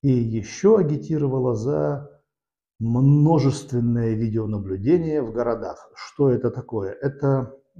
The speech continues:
когда вы буквально на каждом переулке, на ка-, на каждом перекрёстке будете находиться под тотальным видеонаблюдением большого брата.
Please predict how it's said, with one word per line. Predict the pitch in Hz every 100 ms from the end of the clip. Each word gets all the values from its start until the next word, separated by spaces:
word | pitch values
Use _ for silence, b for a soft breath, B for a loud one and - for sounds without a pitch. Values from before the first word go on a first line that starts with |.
| 139
когда | - 110 113 123
вы | 117 113
буквально | 107 107 117 113
на | 113 107
каждом | 120 113 107 107 104 - _ _
переулке, | 123 117 120 147 143 131
на | 113
ка-, | 110 117
на | 117 113
каждом | 123 113 110 107
перекрёстке | 110 110 135 147 -
будете | 117 117 120 110 120 107 b b b b b _ _ _ _ _ _ _
находиться | 143 143 180 202 - 160
под | 156 151 B B B B B -
тотальным | 131 - - 143 127 123
видеонаблюдением | 117 113 110 107 104 104 104 139 160 147 143
большого | 110 107 101 117 110
брата. | 104 101 92 - -